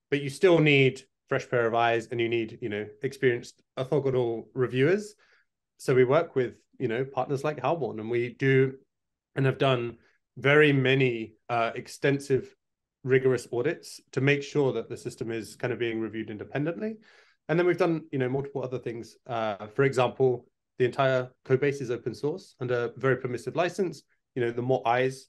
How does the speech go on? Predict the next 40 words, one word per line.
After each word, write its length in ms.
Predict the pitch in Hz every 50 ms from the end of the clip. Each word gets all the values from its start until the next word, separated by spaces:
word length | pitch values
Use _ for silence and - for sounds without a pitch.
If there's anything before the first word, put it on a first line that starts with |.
| _ _ -
on 120 | 113 107
the 60 | 110 107
system, 380 | - - 110 - - 175 170
the 60 | 127
better 360 | 101 - 104 101 - - 175 175 _ -
with 100 | 120 117
respect 360 | 120 110 - - - - -
to 180 | - 117 110 107 -
finding 340 | - 117 113 117 113 113 104
vulnerability. 580 | - 113 113 101 110 117 123 123 - 165 170 170 _ _ _ _ _ _ _ _ _ _ _ _
We've 280 | - 131 127 127 104 117
run 420 | 131 123 120 123 123 120 120 120 - _ _ -
security 480 | - - 131 135 151 147 143 143 139
contests 600 | - - 131 135 135 - 117 101 - - - - - -
where 160 | 120 117 113
we've 300 | 117 117 113 110 110 -
put 160 | - 127 -
up, 220 | - 120 - - _ _ _ _ - -
um, 460 | 113 107 107 107 107 107 110 - - -
some 160 | - 131 120
amount 240 | 113 113 117 - 127
of 80 | 123
value, 420 | - 202 208 185 160 151 139 131 139 - - _ _ _ _ -
and 80 | 131 131
security 380 | 151 147 139 165 151 135 -
researchers 440 | 139 139 135 - 143 131 - 135 120
can 220 | - - 135 123 113
come 340 | - 127 123 120 120 117
and, 160 | 113 110 113 113 _ -
you 100 | 131 117
know, 80 | 110
review 300 | 107 107 110 104 135 127
the 120 | 110 127 120
contracts 520 | - 196 196 185 - 180 160 127 - -
or 40 | 123
review 240 | 113 117 110 123 120
the 80 | 110 104
piece 200 | - 120 104 -
of 80 | -
code. 400 | _ - 170 160 147 143 139 143